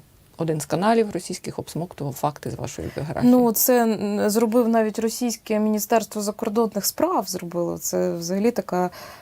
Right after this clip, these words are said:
Speaker 2: е, дивовижна річ, коли, е, М З С, е, там, дозволяє собі випади, е, на адресу якихось сторінок біографії. Йдеться про те, що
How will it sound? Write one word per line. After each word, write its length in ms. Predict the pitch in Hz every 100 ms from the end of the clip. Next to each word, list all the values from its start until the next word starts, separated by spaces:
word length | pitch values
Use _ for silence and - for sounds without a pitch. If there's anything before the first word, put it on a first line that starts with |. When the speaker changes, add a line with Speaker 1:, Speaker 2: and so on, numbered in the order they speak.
| -
Speaker 2:
е, 140 | 185 175
дивовижна 560 | 214 240 226 196 185
річ, 340 | 226 302 - -
коли, 300 | 190 185 196
е, 800 | 190 185 - - 190 180 185 190 -
М 120 | 190
З 80 | 180
С, 480 | 233 311 302 - 190
е, 180 | 185
там, 280 | 180 180 175
дозволяє 400 | 180 196 202 208
собі 240 | 202 180 185
випади, 580 | 202 233 214 185 180 185 - - - -
е, 180 | 180 175
на 180 | 185 185
адресу 400 | 196 214 - 190
якихось 420 | 175 202 196 185
сторінок 380 | - 190 190 175
біографії. 540 | 185 208 262 - 180
Йдеться 300 | 170 208 196
про 160 | 190 180
те, 160 | 214
що 240 | - -